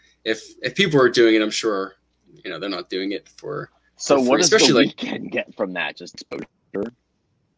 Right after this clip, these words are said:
Speaker 1: I don't
Speaker 2: Sounds
Speaker 1: know.
Speaker 2: like a, uh, somebody looking for artwork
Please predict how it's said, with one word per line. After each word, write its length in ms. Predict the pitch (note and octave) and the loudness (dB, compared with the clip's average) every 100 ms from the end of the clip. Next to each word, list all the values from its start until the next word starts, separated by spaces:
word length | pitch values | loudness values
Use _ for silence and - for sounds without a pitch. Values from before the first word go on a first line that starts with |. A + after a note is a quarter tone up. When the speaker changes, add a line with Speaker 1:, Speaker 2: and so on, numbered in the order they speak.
| _ _ _ _ _ _ _ _ _ - | _ _ _ _ _ _ _ _ _ -20
Speaker 1:
I 40 | |
don't 80 | - | -8
Speaker 2:
Sounds 300 | A2 G#2 G#2 | -2 0 2
Speaker 1:
know. 60 | G2 | 4
Speaker 2:
like 200 | F#2+ F2 | 2 4
a, 240 | F#2+ F2+ F2 | 2 2 2
uh, 480 | F2 E2+ E2 B1+ | 2 2 0 -2
somebody 400 | E2+ G#2+ G2 G2 | -4 -4 -2 -2
looking 280 | F#2 F#2+ - | -2 -4 -6
for 100 | F2 | -8
artwork 560 | - E2 - - D2 C#2+ | -4 -4 -4 -6 -10 -10